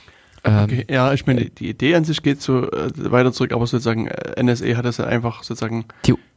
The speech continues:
Speaker 2: mitentwickelt, schwerpunktmäßig. Also das ist sozusagen aus
Speaker 1: Mhm.
Speaker 2: der N S A rausgefallen.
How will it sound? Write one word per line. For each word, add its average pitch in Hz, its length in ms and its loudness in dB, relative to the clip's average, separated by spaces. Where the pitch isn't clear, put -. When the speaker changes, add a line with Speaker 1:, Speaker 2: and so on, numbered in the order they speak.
Speaker 2:
mitentwickelt, 131 640 0
schwerpunktmäßig. 117 560 -4
Also 117 160 0
das 113 80 0
ist 120 140 -4
sozusagen 127 320 0
aus 127 220 2
Speaker 1:
Mhm. 120 80 4
Speaker 2:
der 113 100 4
N 120 80 2
S 120 120 -2
A - 120 0
rausgefallen. 120 600 -2